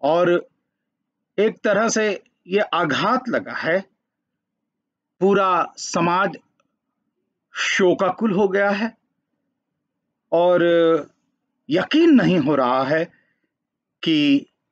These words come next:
वो व्यक्ति जो हमको बताता था कि हम अम्बेडकरवादी हैं,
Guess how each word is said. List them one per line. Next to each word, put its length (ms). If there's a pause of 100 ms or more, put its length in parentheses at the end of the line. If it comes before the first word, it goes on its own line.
(140)
वो 180
व्यक्ति 480 (840)
जो 220
हमको 600 (380)
बताता 440
था 360 (840)
कि 540 (340)
हम 320 (260)
अम्बेडकरवादी 960
हैं, 380